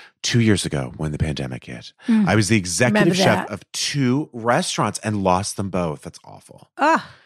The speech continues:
Speaker 1: "Six months later, without a pandemic and in sight, I started working for the U S P S. Very resourceful. I
Speaker 2: Hmm.
Speaker 1: mean, that's, you gotta do what you gotta do.
Speaker 2: Yeah.
Speaker 1: Having ten plus, actually, okay.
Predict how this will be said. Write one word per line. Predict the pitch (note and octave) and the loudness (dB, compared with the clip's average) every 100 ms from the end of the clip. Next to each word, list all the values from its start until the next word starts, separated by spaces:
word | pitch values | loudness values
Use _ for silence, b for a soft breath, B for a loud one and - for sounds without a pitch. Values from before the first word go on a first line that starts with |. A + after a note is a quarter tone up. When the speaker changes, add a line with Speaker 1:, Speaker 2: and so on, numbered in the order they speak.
| B B B | B B B
Speaker 1:
"Six | - - D3+ - | -10 -2 0 2
months | E3+ E3 - | 2 2 2
later, | F#2 E2+ | 0 0
without | D#2+ E2+ F#2 | -2 0 0
a | |
pandemic | - G2 E2+ F#2 A#2 - | 0 -4 -2 0 -2 -4
and | E2 | -4
in | G2+ | -4
sight, | - - B1 - - _ _ | -4 -6 -6 -8 -18 _ _
I | |
started | F#2 - G#2+ A#2+ | -2 0 2 4
working | E2+ - | 2 -2
for | F2 | -6
the | G2 F#2+ | -4 -2
U | D2+ | -2
S | D2+ - | -2 -6
P | - A#2+ | -4 -2
S. | D3+ A#2+ - - | -2 -4 -8 -10
Very | F#2 A#2 G#2+ | 0 4 4
resourceful. | A#2+ A#2+ B2 C3 - E2 C2+ _ _ _ | 4 4 2 2 -2 -8 -10 _ _ _
I | F#4 | -4
Speaker 2:
Hmm. | F#4+ | -2
Speaker 1:
mean, | G#2 | 0
that's, | A#2 A#2+ - - - _ | 0 -2 -4 -8 -10 _
you | - G2 | -16 -6
gotta | A2 G#2+ | -2 -2
do | G#2 | -2
what | F#2+ | -4
you | |
gotta | F#2 F2 | -4 -2
do. | E2+ A2 C#2 | 0 -2 -2
Speaker 2:
Yeah. | A3 A#3+ D#4+ A3+ C#3 _ _ _ _ _ | -2 0 0 -2 -6 _ _ _ _ _
Speaker 1:
Having | - B2 C3+ C3 | -4 0 0 0
ten | F2+ D3 F#3+ | 0 0 0
plus, | - C#3+ - _ | 0 0 -2 _
actually, | G#2+ - C#3 - _ - | -10 -8 -8 -10 _ -14
okay. | - - | -14 -16